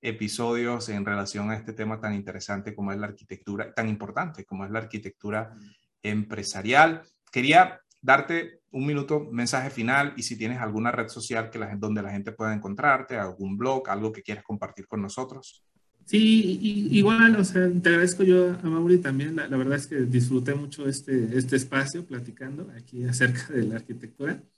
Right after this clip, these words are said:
Speaker 2: Eh, no, o sea, igual, o sea, a través de LinkedIn, bueno, estoy como Ricardo Moya,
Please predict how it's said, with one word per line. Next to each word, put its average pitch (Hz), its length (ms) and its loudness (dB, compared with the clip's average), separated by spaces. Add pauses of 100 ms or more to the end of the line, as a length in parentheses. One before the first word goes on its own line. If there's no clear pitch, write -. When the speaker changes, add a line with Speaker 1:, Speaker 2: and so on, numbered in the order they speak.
(460)
Speaker 2:
Eh, 127 500 8
no, 180 280 8
o 147 80 4
sea, 156 240 4
igual, 165 440 4
o 135 40 2
sea, 135 360 0
a 135 80 -4
través 139 260 -2
de 156 100 -4
LinkedIn, 151 460 -6
bueno, 127 160 -4
estoy 127 160 -4
como 127 200 -6
Ricardo 127 340 -8
Moya, 175 360 0